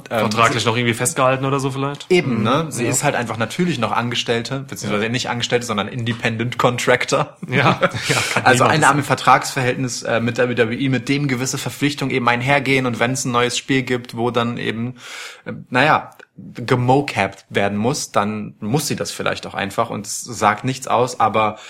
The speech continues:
Speaker 1: ich bin, äh, ein Freund der Hoffnung und ich hoffe vor allem immer auf gute Matches und gute Fäden und deswegen liebe ich diese Idee.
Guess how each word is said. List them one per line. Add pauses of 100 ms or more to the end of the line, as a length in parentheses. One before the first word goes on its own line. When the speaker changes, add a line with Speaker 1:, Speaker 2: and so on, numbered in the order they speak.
(400)
Speaker 1:
ich
bin,
äh,
ein
Freund
der
Hoffnung
und
ich
hoffe
vor
allem
immer
auf
gute
Matches
und
gute
Fäden
und
deswegen
liebe
ich
diese
Idee.